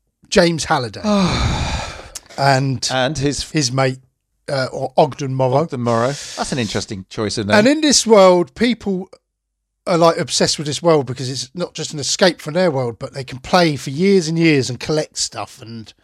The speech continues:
Speaker 1: when you die,
Speaker 2: Yeah.
Speaker 1: you lose everything.
Speaker 2: Your coins come out of you.
Speaker 1: Yeah, the intro is just great. I think that first ten minutes.
Speaker 2: Yeah, it ex-, it just explains it all through really well, doesn't it?
Speaker 1: Yeah.
Speaker 2: And it shows as well because he goes down, jumping down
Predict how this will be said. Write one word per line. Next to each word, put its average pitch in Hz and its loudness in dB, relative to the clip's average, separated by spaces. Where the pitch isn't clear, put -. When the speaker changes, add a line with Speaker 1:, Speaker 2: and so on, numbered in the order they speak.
Speaker 1:
when 147 -2
you 151 -4
die, 147 6
Speaker 2:
Yeah. 135 0
Speaker 1:
you 139 0
lose 139 -2
everything. 123 -4
Speaker 2:
Your 87 -16
coins 135 0
come 135 -2
out 131 0
of 107 -4
you. 104 -2
Speaker 1:
Yeah, 190 2
the 226 2
intro 226 2
is 131 0
just - -8
great. 143 -4
I 123 -8
think 120 -12
that 131 -14
first 151 -2
ten 147 -4
minutes. 117 -4
Speaker 2:
Yeah, 117 0
it 123 2
ex-, 160 0
it 214 -6
just 202 -2
explains 180 0
it 139 4
all 123 4
through 107 -2
really 117 -2
well, 107 2
doesn't 104 -4
it? 95 -2
Speaker 1:
Yeah. 151 2
Speaker 2:
And 131 -4
it 147 -4
shows 196 2
as 147 -6
well 147 2
because 131 -2
he 123 -6
goes 135 0
down, 127 -2
jumping 120 -2
down 107 -2